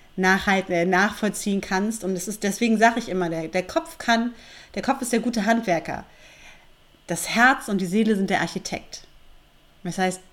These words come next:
der Architekt gibt die Vision vor und der Handwerker setzt es nur noch um. Das Was und das Wie. Und das sind diese zwei großen Punkte, die mir am Wochenende wirklich nochmal begegnet sind, wo ich gemerkt habe und wo ich wirklich nochmal so rückblickend, reflektierend gedacht habe, Mensch,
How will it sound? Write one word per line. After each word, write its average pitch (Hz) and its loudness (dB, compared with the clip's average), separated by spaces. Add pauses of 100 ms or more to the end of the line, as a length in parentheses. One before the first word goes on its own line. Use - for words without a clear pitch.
der 180 6
Architekt 190 -2
gibt 233 -4
die 208 2
Vision 202 2
vor 247 0
und 175 -6
der 170 -6
Handwerker 208 -2
setzt 175 -4
es 175 -8
nur 165 -2
noch 156 -6
um. 135 -10 (440)
Das - -12
Was 185 0 (120)
und 160 -8
das - -10
Wie. 120 -16 (1200)
Und 208 4
das 247 6
sind 269 6
diese 220 0
zwei 240 4
großen 226 -2
Punkte, 208 -4
die 170 -4
mir 170 -2
am 175 -2
Wochenende 202 0
wirklich 190 -6
nochmal 180 -2
begegnet 214 -4
sind, 202 -6 (480)
wo 196 -2
ich 190 -4
gemerkt 190 2
habe 214 2
und 190 0
wo 214 0
ich 226 0
wirklich 233 -4
nochmal 220 2
so 190 -4
rückblickend, 226 -2
reflektierend 196 -4
gedacht 180 -4
habe, 185 -6
Mensch, 175 -2